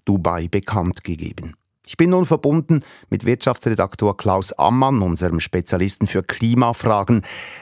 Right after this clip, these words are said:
Klaus Ammann, der Klimaclub wurde schon letztes Jahr offiziell von den G sieben Staaten gegründet.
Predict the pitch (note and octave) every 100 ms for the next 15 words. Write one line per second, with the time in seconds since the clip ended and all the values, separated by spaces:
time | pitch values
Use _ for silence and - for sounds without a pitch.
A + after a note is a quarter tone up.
0 | - - C#3+ C3+ C#3 C3+ B2+ A2+ A2 G#2+
1 | - - A#2+ E3+ D3+ - C#3+ C#3 - G#2
2 | A#2 A2 G#2 - F#2+ F#2+ D#2+ G#2 A#2+ A#2
3 | A#2 G#2+ - A#2 - A#2 - A2 A2 -
4 | G2 F#2+ F#2 F#2 G#2+ G#2+ - G#2 G2 -
5 | G#2 F#2+ B2+ G#2 F#2+ A2 A#2 C3